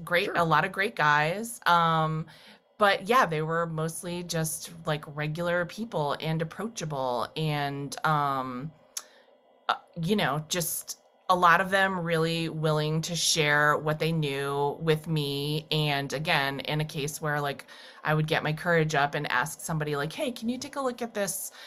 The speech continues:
Speaker 1: thing that I wrote? Can you take a look at this joke that I wrote?" Um, Bill Sheft in particular was such a mentor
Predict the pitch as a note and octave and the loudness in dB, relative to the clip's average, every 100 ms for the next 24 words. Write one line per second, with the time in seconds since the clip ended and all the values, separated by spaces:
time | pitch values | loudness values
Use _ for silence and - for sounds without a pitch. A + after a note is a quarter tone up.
0 | - - G3 G3 F#3+ F#3 F3 F3 D#3+ F3 | -20 -4 -2 0 2 4 6 6 6 0
1 | E3+ F3 E3+ D#3+ D#3+ D#3+ D#3 D#3 D#3 C#3+ | -4 -4 0 0 0 -2 -2 -2 0 -2
2 | D3+ D3+ D3 C#3+ C#3+ C#3+ C#3 - D#3 C#3+ | 0 0 2 4 4 4 2 4 4 4
3 | C3+ C3+ D#3 D3+ D3 - D3 D3 - - | 2 -2 -2 0 0 0 0 0 -4 -16
4 | - E3 D#3 D#3 C#3 D#3 - C#3+ C#3 C#3 | -6 -2 -2 -2 -10 -10 -4 0 2 2
5 | D3 - - - - D3+ C#3 C3+ - - | 0 -6 -18 -12 2 4 6 2 -4 -6
6 | - F3 E3 F3 E3 C#3 D#3 E3 D3 C#3 | 0 0 2 2 2 2 -2 0 4 4